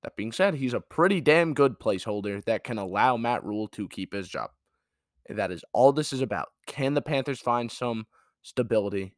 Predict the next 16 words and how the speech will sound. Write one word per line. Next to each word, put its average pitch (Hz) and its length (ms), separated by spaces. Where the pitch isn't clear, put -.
in 110 120
their 104 160
organization? 95 680
I 78 100
really 110 380
like 107 180
to 98 100
hope 113 320
Matt 110 260
Rhule 107 220
can 160 460
do 117 180
that 98 180
for 107 220
them, 98 260
but 90 220